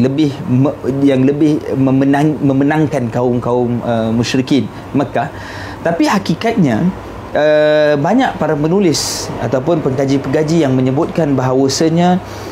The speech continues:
kerana berlakunya perjanjian damai ini, maka Rasul sallallahu alaihi wasallam boleh untuk menyampaikan Islam dengan lebih tenang dan aman. Bahkan mereka menyebutkan selepas perjanjian Hudaibiyah pada tahun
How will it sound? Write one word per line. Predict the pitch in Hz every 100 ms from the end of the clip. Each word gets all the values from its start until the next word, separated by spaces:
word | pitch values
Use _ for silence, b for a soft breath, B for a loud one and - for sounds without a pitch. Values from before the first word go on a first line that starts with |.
| B B - - -
kerana | 180 170 160 190 254 220 226 262 262 - 151 147
berlakunya | 160 165 156 - 202 226 190 165 156 156 160 175 -
perjanjian | - 165 143 151 147 151 147 139
damai | 139 143 143 170
ini, | 147 127 143
maka | 139 - 165
Rasul | 147 - 175
sallallahu | 156 143 139 131 123
alaihi | 127 127
wasallam | 151 156 170 135
boleh | 139 165 180 185
untuk | 151 139 156 131
menyampaikan | 131 131 143 151 131 143
Islam | 127 160 156
dengan | 131 127 123
lebih | 120 131
tenang | 131 131 143 127
dan | 117 -
aman. | 117 147 233 B B B B B B 127
Bahkan | 156 - 240 240
mereka | 180 175 196
menyebutkan | 175 175 185 170
selepas | - 185 202 - 247 -
perjanjian | 190 165 175 175 170 175
Hudaibiyah | 165 165 165 185 135
pada | 156 151
tahun | 151 156 156